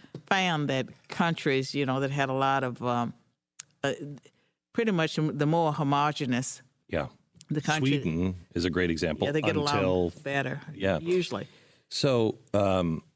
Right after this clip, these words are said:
Speaker 2: but we have done the opposite of listening to you, listening to your book, listening to the warnings, and then listening to people. We have,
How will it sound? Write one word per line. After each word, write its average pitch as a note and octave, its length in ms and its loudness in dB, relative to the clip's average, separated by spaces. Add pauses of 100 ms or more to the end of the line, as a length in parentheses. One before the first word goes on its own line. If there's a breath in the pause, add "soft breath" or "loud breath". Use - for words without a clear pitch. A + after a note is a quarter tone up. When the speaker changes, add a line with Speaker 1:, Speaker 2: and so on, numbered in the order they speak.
(240)
Speaker 2:
but A#2 160 -8
we D3 300 2
have G2 600 -2
done F#2 380 2
the - 260 -2
opposite F2 720 -2 (100)
of E2+ 180 -2
listening D2 720 -2
to C2 380 -4 (200)
you, D2+ 500 -4
listening E2 540 -2
to D2+ 100 -4
your C#2+ 180 -4
book, C#2+ 360 -8
listening F2+ 420 0
to D#2+ 100 -4
the D2 100 -2
warnings, C2+ 560 -6
and G2 200 2
then F#2+ 300 2 (360 loud breath)
listening F#2+ 600 0
to D#2+ 80 -8
people. - 480 -4 (560 loud breath)
We A2+ 300 2
have, F2 640 0